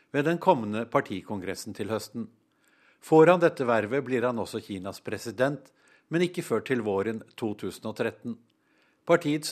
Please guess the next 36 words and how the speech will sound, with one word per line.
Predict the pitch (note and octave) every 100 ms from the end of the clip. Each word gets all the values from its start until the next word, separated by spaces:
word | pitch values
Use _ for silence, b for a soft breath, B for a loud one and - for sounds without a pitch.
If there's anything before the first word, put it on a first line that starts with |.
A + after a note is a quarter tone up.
| D#3+
rådende | C3 G2 A2
politikk | A#2+ A#2 C3 C3 A#2
er | G#2
at | G#2
lederne | A#2+ A2 F#2+ F#2+ B2
overtar | A2+ G2 G#2+ G#2
maktvervene | G#2 - - A2 G#2 A2 A2+
mer | G#2+ G2+ G2+
gradvis | A#2+ B2+ G2 G2 A#2 -
nå | A2+ A2+
enn | A#2
tidligere, | C3 G#2+ G#2+ A#2 C3 b b b b D#3
og | D3+
dagens | D3+ C#3+ E3+ D#3
øverste | F3 D#3 G2 - C#3+
leder | C3 A2 G#2+
Hu | G#2
Jintao | F#2 A2 G2+ G#2+ A2 C3 b b b
kommer | - D#3 B2
nok | C3 -
til | D3
å |
spille | - F3 C3
en | C#3+
viktig | E3 E3+ D#3+ E3+
rolle | C3+ G#2+ A2
også | -
etter | A#2 A#2+ A2+
neste | B2+ - B2+
vår, | B2 C3+ D3 b b b b _
som | - F3+ F#3
leder | D#3 A2+ B2
av |
partiets | D3+ D3+ A#2 G2+ G#2+ - _ _
sentrale | - D#3+ D#3 G#2+ F#2 F#2+ G2+
militærkommisjon. | A2+ A2+ A2+ G#2+ - A#2+ A2+ B2 A#2+